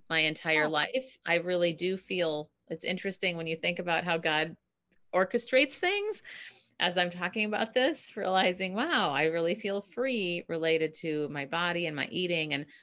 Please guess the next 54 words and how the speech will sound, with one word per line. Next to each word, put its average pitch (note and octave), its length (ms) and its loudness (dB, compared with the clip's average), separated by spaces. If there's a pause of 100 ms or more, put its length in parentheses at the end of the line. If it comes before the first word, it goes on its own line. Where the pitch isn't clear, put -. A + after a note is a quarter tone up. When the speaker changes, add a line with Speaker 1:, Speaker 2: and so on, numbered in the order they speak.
(160)
Speaker 1:
for D#3+ 80 -2
the D#3 80 0
first F#3 320 -4
time, F3 140 -2
I D#3+ 100 -2
think E3 220 -6
in D#3+ 80 -6
my C3+ 160 0
life, D#3 680 0 (600)
I'm E3 160 2
not E3 240 -2
fixated D#3+ 520 2
on, D3 300 -2
"Oh, D#3 180 -10 (120)
that C3+ 180 -2
doesn't - 320 -6
fit - 180 -8
me," C3 160 -4
or C#3 140 -4
that, C3+ 400 0
"Oh, D3 400 0
oh, C#3+ 240 0
should D3+ 220 -4
I D3 60 2
eat D3+ 260 -6
that? C#3 240 0
Oh, C#3 60 0
I C#3+ 100 2
wanna D3+ 220 -4
eat C#3+ 200 -8
that. C3 220 0
Oh, D3+ 60 -2
no, D#3+ 120 -4
I D3+ 80 -2
shouldn't D#3+ 340 -6
eat B2+ 140 -10
that. B2+ 280 0
Oh, D3+ 200 0
can D3 220 -6
I E3 100 -2
eat A3+ 160 -4
that?" B3 240 -2 (1000)
And E3+ 260 0 (100)
Speaker 2:
Again, C4+ 380 4
that's B3+ 200 -2
exhausting, B3 680 -6
right? F3 420 -8 (420)
And F#3+ 140 -4
when A3 140 -6
you D#3+ 80 -6
have, C3 160 2
Speaker 1:
Exactly. A3+ 300 -4
Speaker 2:
find B3 280 0
a C4 40 -4